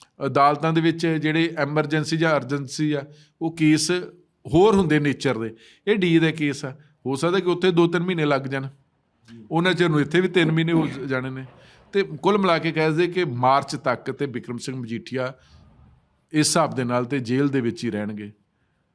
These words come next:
ਔਰ ਸਰਕਾਰ ਦਾ ਤੇ ਪਹਿਲਾਂ ਹੀ ਅੱਡੀ ਚੋਟੀ ਦਾ ਲੱਗਾ ਕਿ ਬਿਕਰਮ ਸਿੰਘ ਮਜੀਠੀਆ ਨੂੰ ਐਡੀ ਛੇਤੀ ਤਾਂ ਅਸੀਂ ਬਾਹਰ ਆਉਣ ਨਹੀਂ ਦਿੰਦੇ ਹੈਗੇ।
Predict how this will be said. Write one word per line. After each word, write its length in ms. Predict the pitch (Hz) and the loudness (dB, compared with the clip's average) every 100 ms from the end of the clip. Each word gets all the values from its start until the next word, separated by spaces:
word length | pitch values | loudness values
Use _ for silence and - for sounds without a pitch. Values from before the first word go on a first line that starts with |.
| _ _ | _ _
ਔਰ 80 | 131 | -6
ਸਰਕਾਰ 460 | 127 117 123 123 | -4 -4 2 2
ਦਾ 120 | 127 135 | 0 -4
ਤੇ 100 | 127 | -4
ਪਹਿਲਾਂ 260 | 135 170 | 0 2
ਹੀ 40 | 180 | 2
ਅੱਡੀ 180 | 147 | 0
ਚੋਟੀ 320 | 151 156 147 147 | 0 -2 -2 -2
ਦਾ 200 | 147 143 139 - 131 | 0 -2 -8 -18 -8
ਲੱਗਾ 420 | 135 127 135 135 - _ _ _ _ | -6 -2 -2 -4 -12 _ _ _ _
ਕਿ 100 | 160 | -6
ਬਿਕਰਮ 320 | 131 139 156 | -4 -4 -4
ਸਿੰਘ 160 | 147 165 | -2 -2
ਮਜੀਠੀਆ 340 | 147 147 151 | -2 -2 -2
ਨੂੰ 120 | 147 | 0
ਐਡੀ 200 | 147 131 | -2 -2
ਛੇਤੀ 280 | 135 156 151 | -4 -2 -2
ਤਾਂ 100 | 147 | -4
ਅਸੀਂ 120 | 135 | -4
ਬਾਹਰ 220 | 131 131 139 | 0 2 2
ਆਉਣ 220 | 120 120 | -2 -2
ਨਹੀਂ 120 | 143 | -6
ਦਿੰਦੇ 260 | 131 120 135 | -6 -4 -4
ਹੈਗੇ। 220 | 110 | -6